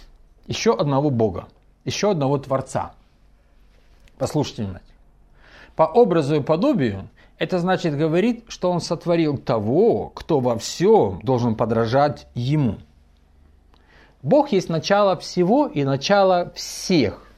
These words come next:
Все им и для Него. От Него. Значит, им все. То есть человек взят от Бога.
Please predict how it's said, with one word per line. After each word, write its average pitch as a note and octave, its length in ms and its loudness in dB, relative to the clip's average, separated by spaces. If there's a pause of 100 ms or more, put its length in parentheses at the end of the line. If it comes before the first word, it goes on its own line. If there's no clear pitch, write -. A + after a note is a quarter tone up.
(720)
Все - 240 0
им D4 640 2
и G#3+ 160 2
для G#3 420 2
Него. A3 1160 0 (500)
От F3 280 0
Него. G#3 880 4 (320)
Значит, G3 540 -2
им C#4+ 300 2 (160)
все. - 560 -2 (640)
То - 80 -2
есть E3+ 160 -2
человек A#3+ 460 2
взят E3+ 520 0
от G3+ 200 -2
Бога. G3 500 2